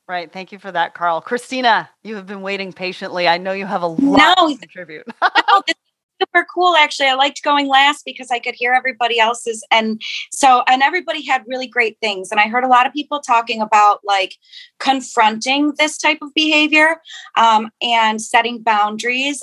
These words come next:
Speaker 2: And I think that those are really important things to teach the youth. Um, so young adults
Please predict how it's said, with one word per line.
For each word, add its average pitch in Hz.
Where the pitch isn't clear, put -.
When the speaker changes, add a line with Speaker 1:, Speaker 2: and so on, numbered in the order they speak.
Speaker 2:
And 220
I 226
think 254
that 247
those 214
are 214
really 208
important 202
things 190
to 196
teach -
the 180
youth. 165
Um, 196
so 196
young 220
adults 214